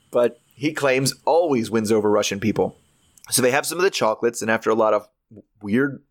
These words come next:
like, a long time, this is one of those stretchy situations where everybody's like, "Mm, mm, mm."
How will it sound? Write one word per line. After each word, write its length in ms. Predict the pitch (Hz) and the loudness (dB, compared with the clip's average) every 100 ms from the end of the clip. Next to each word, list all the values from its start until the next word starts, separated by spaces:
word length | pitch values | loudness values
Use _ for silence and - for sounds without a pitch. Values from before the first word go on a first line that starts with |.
| _ _ | _ _
like, 320 | - 98 - _ _ _ - | -2 -2 -2 _ _ _ -4
a 60 | - | -4
long 380 | 117 123 123 | 0 0 0
time, 200 | 113 110 | 0 -2
this 120 | 110 127 | -2 -2
is 80 | |
one 100 | 135 | 0
of 60 | 123 | 2
those 80 | 113 | 0
stretchy 280 | - 113 110 | 0 -4 -4
situations 440 | - 104 104 98 | -4 -2 -2 -4
where 100 | 98 | 0
everybody's 200 | 110 110 | 2 2
like, 140 | 101 95 | 2 -2
"Mm, 680 | 110 127 156 147 120 104 - 139 - | -6 -2 0 0 0 -2 -4 -14 -6
mm, 920 | 104 104 110 127 143 135 117 117 113 | -2 0 2 0 0 0 0 2 2
mm." 560 | 120 123 113 107 104 | 0 0 0 0 -2